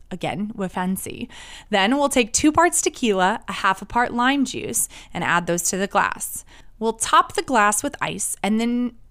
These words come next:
add as much grapefruit soda as we want. For the mocktail, rim that glass, add the lime wheel, and then put two parts non-alcoholic tequila, half a part lime juice, and toss those into the glass. Fill it with ice.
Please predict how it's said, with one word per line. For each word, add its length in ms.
add 220
as 180
much 340
grapefruit 440
soda 320
as 180
we 100
want. 460
For 80
the 80
mocktail, 580
rim 180
that 200
glass, 540
add 240
the 60
lime 340
wheel, 340
and 160
then 160
put 320
two 240
parts 360
non-alcoholic 760
tequila, 560
half 320
a 60
part 280
lime 200
juice, 440
and 220
toss 260
those 200
into 220
the 80
glass. 460
Fill 360
it 80
with 160
ice. 500